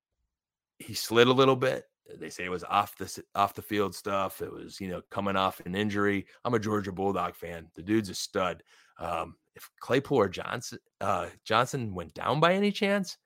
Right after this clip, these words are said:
he could be the wide receiver too. And, uh, again, I, I think he's a kid that has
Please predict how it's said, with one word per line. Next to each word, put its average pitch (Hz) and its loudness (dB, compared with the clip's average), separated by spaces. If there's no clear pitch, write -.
he 110 -8
could 113 -4
be 104 4
the 101 4
wide 98 6
receiver 92 -4
too. 92 -4
And, 87 -4
uh, 85 -12
again, 92 -2
I, 90 -2
I - -12
think 92 -10
he's 82 -12
a 82 -12
kid 104 -4
that 87 -4
has 92 0